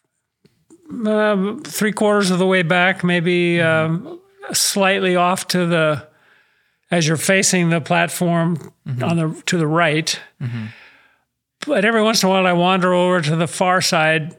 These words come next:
Speaker 2: Mm-hmm.
Speaker 1: just so I can meet people I haven't met before.
Speaker 2: Mm-hmm. Mm-hmm.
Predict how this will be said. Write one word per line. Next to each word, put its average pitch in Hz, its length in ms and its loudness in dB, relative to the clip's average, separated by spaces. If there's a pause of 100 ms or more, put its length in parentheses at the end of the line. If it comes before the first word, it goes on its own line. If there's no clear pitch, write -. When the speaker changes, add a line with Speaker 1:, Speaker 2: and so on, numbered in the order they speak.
(160)
Speaker 2:
Mm-hmm. 135 60 -10
Speaker 1:
just - 500 -4
so 175 240 0
I 170 80 0
can 170 240 -2
meet 196 220 -2
people 180 240 -2
I 160 60 0
haven't 175 300 0
met 185 220 -2
before. 151 360 -2
Speaker 2:
Mm-hmm. 120 400 -6 (280)
Mm-hmm. 117 240 -6